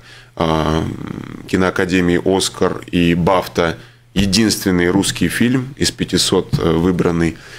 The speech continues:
м, вот, участвовал. А потом, э, в Турции, в международном фестивале в Галикарнасе мы взяли главный приз, м, а, как лучший короткометражный фильм, в Майкопе лучший, м,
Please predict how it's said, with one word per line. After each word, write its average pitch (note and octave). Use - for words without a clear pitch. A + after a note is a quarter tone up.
м, E2
вот, E2
участвовал. E2
А E2
потом, F#2
э, E2
в -
Турции, A#2+
в F2+
международном F#2
фестивале F2+
в E2+
Галикарнасе F2
мы E2+
взяли E2+
главный F2+
приз, F2+
м, F#2+
а, D#2+
как -
лучший F2+
короткометражный F2
фильм, E2+
в E2
Майкопе G2+
лучший, F#2
м, F2+